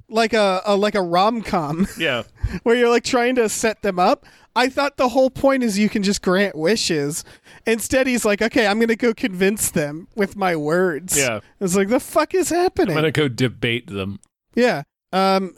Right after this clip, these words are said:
Speaker 1: so yeah, it's like this weird scheme to get them together. Like you said, even though they're already together, at one point I wrote down the guy <laughs> says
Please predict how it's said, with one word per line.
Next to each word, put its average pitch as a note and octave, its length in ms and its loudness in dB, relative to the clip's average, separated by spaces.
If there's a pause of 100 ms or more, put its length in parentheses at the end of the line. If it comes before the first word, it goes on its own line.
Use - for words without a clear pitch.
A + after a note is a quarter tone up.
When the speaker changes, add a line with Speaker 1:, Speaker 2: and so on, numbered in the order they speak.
Speaker 1:
so - 160 0
yeah, C4 360 2
it's G3+ 260 -2
like A3 180 2
this A3+ 200 -2
weird G#3+ 340 2
scheme G#3 540 0
to F#3 80 0
get F3+ 180 -2
them F3+ 140 -2
together. D#3+ 380 0
Like G3 200 0
you G#3+ 80 -2
said, G#3 300 0
even F#3 220 -2
though F#3 80 2
they're F3 200 2
already G#3 380 2
together, D#3 460 0 (480)
at A3 120 0
one B3+ 200 0
point B3+ 200 0
I A#3 60 2
wrote G#3+ 220 2
down G#3 180 0
the G3 80 0
guy F#3+ 240 0
<laughs> - 20 -4
says - 600 -2